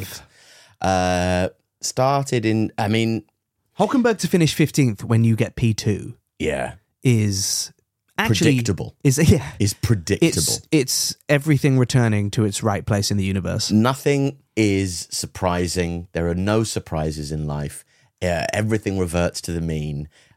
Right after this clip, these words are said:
Speaker 1: And, oh, Ferrari, they didn't make it into P three. Ah, yeah, but fourth and fifth, like we knew they would be. Hulkenberg's got P two. No, he hasn't.
Speaker 2: Yeah.
Speaker 1: He's finishing fifteenth. He's gonna start fifth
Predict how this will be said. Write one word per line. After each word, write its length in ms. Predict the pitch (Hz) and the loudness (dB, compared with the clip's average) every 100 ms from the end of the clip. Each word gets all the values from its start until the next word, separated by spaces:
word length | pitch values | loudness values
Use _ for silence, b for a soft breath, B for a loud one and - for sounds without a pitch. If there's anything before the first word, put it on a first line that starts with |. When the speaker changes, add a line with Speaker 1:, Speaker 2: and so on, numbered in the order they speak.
| - | -8
Speaker 1:
And, 420 | 80 78 76 71 - | -6 -4 -4 -4 -2
oh, 100 | 156 | -2
Ferrari, 520 | - 143 160 160 120 | -2 0 2 2 2
they 240 | 110 127 | 0 0
didn't 340 | 120 117 113 95 | -2 -2 -2 -2
make 260 | 113 107 | -2 -2
it 100 | 104 92 | -2 -4
into 160 | - | -6
P 240 | - 113 104 | -2 -2 0
three. 380 | - 117 82 - | 0 0 0 -2
Ah, 140 | 85 | -2
yeah, 220 | 80 76 | -2 -4
but 140 | 73 - | -6 -6
fourth 220 | 85 80 | -6 -4
and 120 | 78 | -6
fifth, 280 | 78 78 - | -4 -4 -6
like 80 | - | -6
we 80 | 80 | -4
knew 160 | 87 85 | -2 -2
they 120 | 82 | -2
would 220 | 78 71 | -2 -4
be. 200 | 80 76 B B B | -4 -4 B B B
Hulkenberg's 500 | 135 151 156 127 113 | -4 -2 -2 -2 -2
got 200 | - - | -2 -6
P 200 | - 127 | -2 -2
two. 340 | 117 143 117 87 b b | 0 0 0 -2 b b
No, 180 | 90 90 | -2 -2
he 120 | 85 | -2
hasn't. 280 | 85 80 117 | -4 2 2
Speaker 2:
Yeah. 80 | 90 | 2
Speaker 1:
He's 120 | 82 | -2
finishing 360 | 85 78 87 | -6 -4 -6
fifteenth. 540 | 80 80 73 - 69 - b b | -6 -8 -6 -6 -8 -10 b b
He's 100 | 82 | -6
gonna 120 | 85 | -4
start 440 | 82 - 123 123 - | -4 -4 -2 -2 -4
fifth 360 | - 80 76 | -6 -6 -6